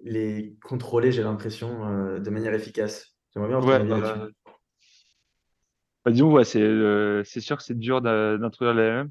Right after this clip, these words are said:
Speaker 2: Nous, nous, on l'a introduit, donc, euh, on utilise les, euh, la feature de Intercom,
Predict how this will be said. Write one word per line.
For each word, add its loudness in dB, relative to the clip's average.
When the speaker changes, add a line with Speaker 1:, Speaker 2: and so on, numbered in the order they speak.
Speaker 2:
Nous, 2
nous, 2
on 2
l'a 2
introduit, -4
donc, -10
euh, -2
on -2
utilise -6
les, 4
euh, 2
la 0
feature -6
de -2
Intercom, -4